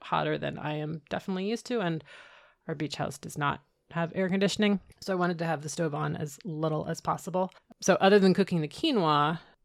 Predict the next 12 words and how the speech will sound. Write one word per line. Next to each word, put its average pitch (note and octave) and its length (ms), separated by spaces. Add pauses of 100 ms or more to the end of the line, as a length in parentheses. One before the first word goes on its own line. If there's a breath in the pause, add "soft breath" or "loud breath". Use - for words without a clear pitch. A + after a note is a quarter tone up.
(120)
I F3+ 80
didn't D#3+ 260
do D#3 140
any D3 200
other C#3+ 160
cooking. C#3 340
The, D3 280
the D#3 120
recipe D#3 400
actually D#3 360
has C#3+ 300
you D3 460